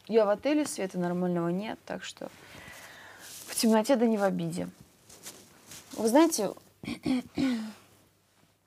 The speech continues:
а, брала камеру, думала, буду снимать вообще каждый день, виды Парижа, всё такое. Но сил реально нет. Работаю, прихожу домой, сплю.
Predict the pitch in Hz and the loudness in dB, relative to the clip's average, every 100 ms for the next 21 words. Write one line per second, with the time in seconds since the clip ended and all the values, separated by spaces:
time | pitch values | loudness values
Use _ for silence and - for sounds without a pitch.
0 | _ _ _ - _ _ _ _ _ _ | _ _ _ -20 _ _ _ _ _ _
1 | _ - 214 214 220 220 214 208 196 190 | _ -4 -2 0 0 0 -2 -2 -2 2
2 | 214 214 214 269 294 240 202 220 220 202 | 4 4 6 6 6 2 -2 -4 -2 -4
3 | 202 196 208 202 202 190 180 - - - | -6 -6 -8 -6 -8 -8 -10 -12 -10 -8
4 | 185 190 180 214 240 247 - 180 185 214 | -8 -8 -8 -6 -6 -8 -8 -6 -6 -4
5 | 208 190 202 190 190 196 196 202 - - | -8 -6 -6 -4 -6 -6 -10 -14 -20 -20
6 | - - _ _ - 190 190 185 208 214 | -20 -20 _ _ -8 -4 -4 -4 -4 -2
7 | 208 202 - 240 226 226 233 226 214 214 | -2 -4 -2 -2 0 0 0 -2 -4 0
8 | 285 - - _ _ 180 185 190 233 - | -2 -2 -14 _ _ -6 -4 -4 -6 -8
9 | 208 196 185 185 - 185 190 190 202 202 | -10 -8 -10 -10 -16 -10 -8 -4 -4 -4
10 | 196 - 190 170 | -8 -8 -6 -6